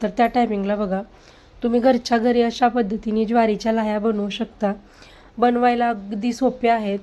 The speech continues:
आणि खायलासुद्धा खूप सुंदर लागतात. तर या लाह्या बघा नागपंचमीसाठी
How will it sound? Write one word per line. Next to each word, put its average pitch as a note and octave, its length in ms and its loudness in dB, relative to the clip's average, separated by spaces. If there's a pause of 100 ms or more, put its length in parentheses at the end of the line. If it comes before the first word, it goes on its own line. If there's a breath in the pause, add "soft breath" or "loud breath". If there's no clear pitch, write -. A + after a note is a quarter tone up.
(760 soft breath)
आणि A#3+ 220 2
खायलासुद्धा A3+ 600 0
खूप A#3 180 0
सुंदर G3+ 340 0
लागतात. G3+ 400 -4 (540 soft breath)
तर - 80 2
या B3+ 180 2
लाह्या B3+ 300 4
बघा G#3 320 2 (640 soft breath)
नागपंचमीसाठी B3+ 960 0